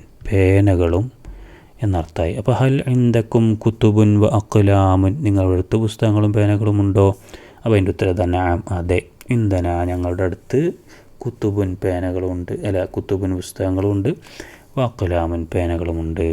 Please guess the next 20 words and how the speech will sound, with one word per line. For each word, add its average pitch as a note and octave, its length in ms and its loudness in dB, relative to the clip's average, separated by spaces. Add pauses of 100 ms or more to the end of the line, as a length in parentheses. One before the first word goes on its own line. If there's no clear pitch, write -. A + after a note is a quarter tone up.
(680)
ഇനി A#2+ 180 -2
രണ്ടാമത്തെ G2 420 4
ചോദ്യം F#2+ 300 4
നോക്കൂ, F#2 320 2 (1000)
നാം, A2 320 4 (140)
അതെ, E2+ 240 4 (600)
നഖ്റഉ, G#2 720 2 (340)
ഞങ്ങൾ A2 480 6 (960)
ഓതുന്നു, F#2+ 680 4
ഞങ്ങൾ G#2+ 280 2
ഓതി, F#2 600 2 (220)
അല്ലെങ്കിൽ G#2+ 260 0
ഞങ്ങൾ A2+ 220 2
ഓതുന്നു, F2 520 2 (100)
അല്ലെങ്കിൽ F#2+ 280 0
ഞങ്ങൾ F2+ 240 0
വായിക്കുന്നു F2+ 540 0
എന്നൊക്കെ A2 280 0
പറയാം. E2+ 320 -2 (1300)
കിതാബന, F2+ 600 2